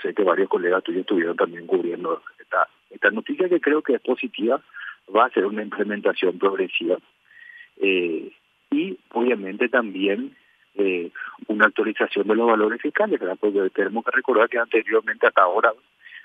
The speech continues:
mover un bovino, mover un ovino no, no representaba ningún trabajo operativo dentro del servicio, siempre con una, con una guía y un registro del establecimiento, ¿verdad? Hoy va, estamos preparando, se presentó ya el borrador de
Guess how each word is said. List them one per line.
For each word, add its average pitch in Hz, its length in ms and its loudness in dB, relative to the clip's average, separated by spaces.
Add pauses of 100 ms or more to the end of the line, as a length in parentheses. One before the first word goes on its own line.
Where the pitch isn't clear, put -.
(120)
mover 104 300 4
un 113 120 -4
bovino, 107 500 0
mover 101 360 2
un 117 220 -6
ovino 107 420 0
no, 101 320 0 (680)
no 98 160 0
representaba 101 760 6
ningún 95 460 -6
trabajo 90 460 2
operativo 92 720 0
dentro 90 360 0
del 90 100 -4
servicio, - 600 -4 (680)
siempre 92 260 0
con 95 140 -2
una, 90 420 4
con 95 120 -2
una 95 240 4
guía 123 320 4
y 92 80 2
un 95 100 -12
registro 95 340 0
del 92 100 4
establecimiento, 95 720 0
¿verdad? 80 180 -4 (680)
Hoy 101 220 4
va, 98 180 8
estamos 98 340 0
preparando, 104 540 4
se - 80 2
presentó - 460 -2
ya - 120 4
el - 240 -2
borrador - 480 2
de - 220 -6